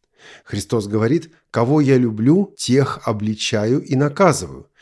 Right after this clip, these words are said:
Итак, будь ревностен и покайся".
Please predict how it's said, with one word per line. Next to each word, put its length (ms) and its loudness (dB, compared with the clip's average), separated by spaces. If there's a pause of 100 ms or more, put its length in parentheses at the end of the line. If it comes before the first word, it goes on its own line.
(240)
Итак, 440 2
будь 480 -2
ревностен 920 0 (220)
и 160 -10
покайся". 800 -4